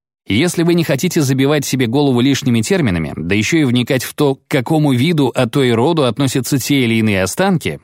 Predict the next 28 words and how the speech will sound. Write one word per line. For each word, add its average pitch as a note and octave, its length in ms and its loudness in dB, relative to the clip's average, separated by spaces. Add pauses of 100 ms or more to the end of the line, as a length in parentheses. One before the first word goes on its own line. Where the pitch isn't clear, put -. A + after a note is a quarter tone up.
(100)
иногда D#3+ 420 -2
приходится G#2+ 540 -2
делать B2 320 0
выбор B2 280 0
между A#2 300 0
позднейшими A#2+ 680 0
австралопитеками A2+ 880 0
и B2+ 140 -2
ранними G#2 320 2
людьми, A2+ 420 0 (280)
то C#3 160 2
просто G3+ 420 0
называйте D3+ 640 0
всех - 280 -4
первых A#2 360 0
людей C3 320 2
и A#2+ 40 0
примыкающих A#2 760 0
к - 80 -4
ним A2 340 0
сильно G#2+ 480 -2
продвинутых G2 680 -2
австралопитеков A2+ 1000 -2 (220)
хабилисами. D#3 800 -2 (480)
И G3+ 120 2
вы G#3+ 160 2
не G3 100 2
ошибетесь. A2 640 -2